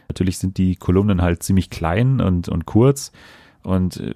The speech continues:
reichen natürlich nicht als Drehbuch jetzt aus, aber weiß ich nicht, ob man dann deswegen, vor allem dann in der Andrew Scott-Episode finde ich das ein bisschen schwierig, ob man dann deswegen die Enden abändern muss, äh, weiß ich nicht. Aber dann bist du ja schon am Ende, du hast ja jetzt, glaub ich, keine mehr gesehen,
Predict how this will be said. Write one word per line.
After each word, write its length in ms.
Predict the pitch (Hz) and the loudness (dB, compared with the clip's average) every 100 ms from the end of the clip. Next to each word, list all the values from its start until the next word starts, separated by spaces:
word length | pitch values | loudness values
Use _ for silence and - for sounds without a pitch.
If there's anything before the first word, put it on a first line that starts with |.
| - - | -10 -10
reichen 340 | - 73 104 95 | -2 -2 0 0
natürlich 300 | 87 95 87 | 0 0 2
nicht 180 | 107 80 | 0 0
als 140 | - | 0
Drehbuch 380 | 85 101 101 92 | 0 2 2 0
jetzt 180 | 87 - | -2 0
aus, 300 | 85 117 - | 2 2 0
aber 420 | 92 95 92 82 | 2 2 2 2
weiß 160 | 98 | 2
ich 40 | 92 | 2
nicht, 100 | 82 | -2
ob 120 | - | -4
man 120 | 80 | -4
dann 180 | 80 82 | -2 -2
deswegen, 460 | 87 - 90 90 85 - - - - _ | -4 -2 0 0 -4 -10 -20 -20 -20 _
vor 200 | - - | -8 -2
allem 160 | 98 104 | 0 2
dann 160 | 92 | 0
in 140 | - 87 | 0 0
der 200 | 85 73 | 2 2
Andrew 160 | 90 85 | 2 0
Scott-Episode 800 | - 92 - 92 95 92 98 | 0 -2 -2 -2 0 2 2
finde 180 | 87 92 | 2 0
ich 60 | 87 | -2
das 180 | 85 87 | -4 -4
ein 60 | |
bisschen 240 | 82 - 85 | -4 -4 -4
schwierig, 400 | - 92 90 - - - - - | 0 0 0 -6 -20 -20 -12 -4
ob 100 | - | 0
man 100 | 82 | 0
dann 100 | 78 | 0
deswegen 320 | 80 87 82 | 0 0 0
die 220 | 82 85 | 2 2
Enden 400 | 82 - 92 - | 2 0 -2 0
abändern 400 | - - 80 80 | -4 -4 -4 -2
muss, 380 | 78 82 - - | -2 -2 -6 -12
äh, 340 | - 80 80 82 - - - | -6 -2 0 -2 -8 -8 -4
weiß 140 | 78 | -2
ich 120 | 69 | -4
nicht. 220 | - - - - - - - - - _ _ _ - | -12 -16 -18 -20 -20 -20 -20 -20 -20 _ _ _ 0
Aber 360 | 101 76 69 - _ - | 2 0 -4 -12 _ -4
dann 240 | 82 113 | -2 0
bist 200 | 117 - | 0 4
du 100 | 127 | 4
ja 100 | 113 | 4
schon 280 | 104 104 104 | 2 0 0
am 160 | 92 | -2
Ende, 240 | - 98 127 | 0 2 2
du 100 | 104 | 2
hast 140 | 98 | 0
ja 120 | 98 | 0
jetzt, 180 | 98 - | 0 0
glaub 120 | 98 90 | -4 -2
ich, 80 | |
keine 180 | - 98 | -2 0
mehr 120 | 104 | 0
gesehen, 420 | 101 95 104 131 | 0 2 0 0